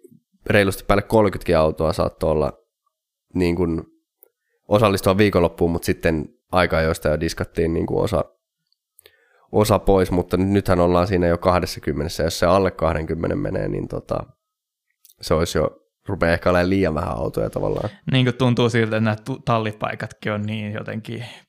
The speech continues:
Speaker 2: tiukassa jatkuvasti taas tää
Speaker 1: Niin.
Speaker 2: Piastri-keskustelu pöytään ja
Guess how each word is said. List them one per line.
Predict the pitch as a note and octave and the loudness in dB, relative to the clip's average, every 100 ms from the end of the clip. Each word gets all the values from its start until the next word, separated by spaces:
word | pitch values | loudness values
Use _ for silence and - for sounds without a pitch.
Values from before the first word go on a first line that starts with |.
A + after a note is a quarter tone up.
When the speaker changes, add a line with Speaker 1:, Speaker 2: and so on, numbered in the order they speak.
| _ _ _ - - | _ _ _ -20 -10
Speaker 2:
tiukassa | - A2+ G#2+ A2+ - A#2+ | -4 -2 -4 -8 -8 -6
jatkuvasti | A#2 A#2 - A#2+ A#2+ - | -6 -8 -8 -6 -4 -4
taas | - A2+ A#2 | -4 -4 -4
tää | - A#2 A#2 | -4 -2 2
Speaker 1:
Niin. | G#2 G#2+ | 4 6
Speaker 2:
Piastri-keskustelu | A#2 - B2 B2 A#2+ - A2+ A#2 A2+ A#2 | 4 2 -4 -2 -4 -4 -4 -2 -2 -2
pöytään | A#2 A2+ A2+ A#2+ A2+ A2 | 0 0 -2 -4 -2 -2
ja | A#2 | -2